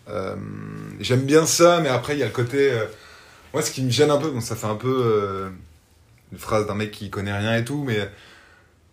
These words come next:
autant je comprends que les footballeurs soient hyper bien payés parce que ils sont, euh, c'est leur boulot et ils font, euh,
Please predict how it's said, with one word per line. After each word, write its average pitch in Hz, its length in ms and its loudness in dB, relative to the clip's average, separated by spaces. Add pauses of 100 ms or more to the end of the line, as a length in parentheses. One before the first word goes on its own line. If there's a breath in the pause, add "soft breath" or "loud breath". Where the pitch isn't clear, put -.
(540 loud breath)
autant 147 260 6
je - 80 2
comprends 135 300 0
que 110 80 -4
les 110 60 -2
footballeurs 110 420 -2
soient 104 240 -2 (140)
hyper 131 260 4
bien 120 140 2
payés 117 320 2
parce - 180 -8
que 101 340 -4
ils 85 120 -12
sont, - 160 -8 (260)
euh, 85 560 -12
c'est 82 160 -16
leur 85 160 -10
boulot 98 340 -4
et 92 80 -4
ils 87 140 -12
font, 90 460 -12
euh, 50 760 -14